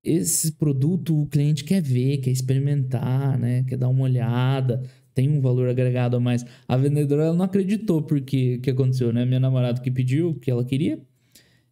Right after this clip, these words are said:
eu fui no, no online, comprei e só fui buscar. Tá? Mas nem vi o que que era, como era direito e tal, enfim, né?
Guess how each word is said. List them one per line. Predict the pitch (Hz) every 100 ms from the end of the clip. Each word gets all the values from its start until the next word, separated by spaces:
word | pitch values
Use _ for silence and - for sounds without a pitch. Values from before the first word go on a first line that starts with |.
| -
eu | 508
fui | - 339
no, | 269 320 226
no | 202 208
online, | 208 226 262 165 240 381
comprei | 381 403 370 320 392 480
e | 440
só | - 427
fui | 381 392
buscar. | 466 - 196 180 170 _ _ _ _ _ -
Tá? | -
Mas | 208 233 339 359
nem | 381 440
vi | 269 240 285
o |
que | - 185
que | - 170
era, | 147 165
como | 151 156 160 143
era | 127 131 135
direito | 131 127 120 131 131
e |
tal, | 127 123 127
enfim, | 127 117 127
né? | 139 143